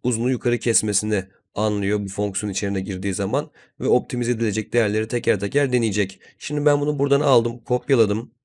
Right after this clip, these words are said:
Sat şartlarımın içerisine geliyorum. Yine kısa ve uzun hareketli ortalamalarım belli. Bu sefer, e, satarken biz ne yapıyoruz normal şartlarda? Kısa uzunu aşağı kesecek ama aşağı kesme fonksiyonu yok. O yüzden uzun virgül kısa dediğimde de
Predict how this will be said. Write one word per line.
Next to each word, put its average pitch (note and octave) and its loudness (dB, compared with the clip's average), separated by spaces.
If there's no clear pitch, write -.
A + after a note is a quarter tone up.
Sat - 2
şartlarımın B2 0
içerisine A2+ 0
geliyorum. - -8
Yine D3 2
kısa - 2
ve A2+ 4
uzun G#2+ -2
hareketli G#2 -2
ortalamalarım F#2+ -2
belli. G2+ -2
Bu A#2 -6
sefer, D#3 2
e, G2+ 0
satarken C3 2
biz B2+ -6
ne C3+ 0
yapıyoruz A#2 0
normal G#2 0
şartlarda? G#2+ -4
Kısa C3+ 4
uzunu C3 -2
aşağı C3 0
kesecek G2+ -4
ama B2 0
aşağı B2+ -2
kesme C3 -2
fonksiyonu C3+ 0
yok. C#3 2
O C#3 0
yüzden B2 2
uzun C3 0
virgül A2 -2
kısa B2+ 0
dediğimde A2 0
de C#3 0